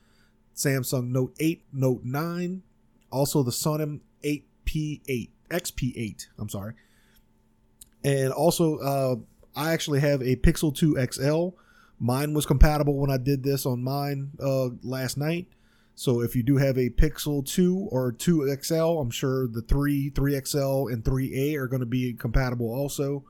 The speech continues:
So if you wanna go ahead and get involved in that, go for it. It's free. Uh, it's the best thing that we got to battle all of this crap for right now. So it's very nice that they've taken a proactive approach.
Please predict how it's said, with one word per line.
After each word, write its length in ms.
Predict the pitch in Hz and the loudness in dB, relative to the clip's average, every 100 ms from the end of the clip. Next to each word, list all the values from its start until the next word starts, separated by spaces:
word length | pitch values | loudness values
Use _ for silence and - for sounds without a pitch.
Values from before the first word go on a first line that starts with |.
| _ _ _ - _ _ | _ _ _ -20 _ _
So 320 | - 117 113 | -4 -2 -2
if 200 | 113 120 | -6 -6
you 200 | 123 120 - | -6 -8 -6
wanna 280 | 131 147 135 | -4 -2 -2
go 180 | 143 | 0
ahead 160 | 139 135 | 0 0
and 120 | 127 | -2
get 160 | 123 127 | -2 -2
involved 440 | 123 131 135 131 | -2 -4 -2 -2
in 100 | 135 | 0
that, 300 | 135 135 135 - _ _ - | 0 -2 -4 -8 _ _ -8
go 160 | 120 139 | 2 2
for 340 | 139 147 143 | 2 2 2
it. 120 | 135 - | 0 -2
It's 220 | 113 - | -6 -4
free. 480 | - 135 139 143 147 _ _ _ _ _ _ _ _ - | -2 0 0 -2 -6 _ _ _ _ _ _ _ _ -4
Uh, 140 | 123 | 0
it's 480 | 120 117 117 - - _ _ - | 0 -2 -4 -6 -10 _ _ -6
the 120 | 127 | 0
best 260 | 165 202 185 | 2 2 2
thing 160 | 170 | 0
that 120 | 160 | 0
we 160 | 139 143 | 0 0
got 280 | 139 135 - _ _ _ _ _ | 0 -2 -6 _ _ _ _ _
to 140 | - 127 117 131 - | 0 0 -2 -12 -6
battle 380 | 120 139 135 123 | 2 2 2 0
all 220 | 123 127 | 0 -2
of 60 | 120 | -2
this 140 | 117 | -4
crap 320 | - 131 117 | -2 -4 -4
for 140 | - 120 | -4 -4
right 200 | 120 113 | -4 -6
now. 280 | 113 101 - _ _ | -8 -8 -14 _ _
So 400 | - 135 117 110 _ _ _ _ _ - | -4 -2 0 -4 _ _ _ _ _ -2
it's 360 | - 208 - - - | 2 2 0 -8 -12
very 340 | 113 165 190 175 | 0 4 6 4
nice 280 | 165 160 | 2 0
that 120 | 160 135 | 0 0
they've 160 | 139 | 0
taken 240 | 165 156 135 | 0 0 0
a 60 | |
proactive 440 | - 147 139 135 131 | 2 0 0 -2 -4
approach. 600 | - 135 131 - - | 0 0 0 -4 -12